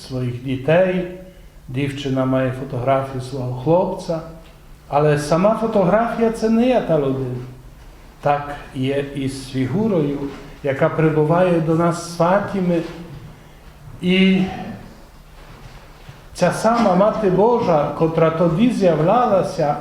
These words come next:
сто років тому, сьогодні передає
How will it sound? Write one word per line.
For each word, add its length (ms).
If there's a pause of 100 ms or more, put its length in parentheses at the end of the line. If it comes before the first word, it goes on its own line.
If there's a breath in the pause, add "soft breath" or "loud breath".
сто 240
років 360 (120)
тому, 380 (840 loud breath)
сьогодні 960
передає 720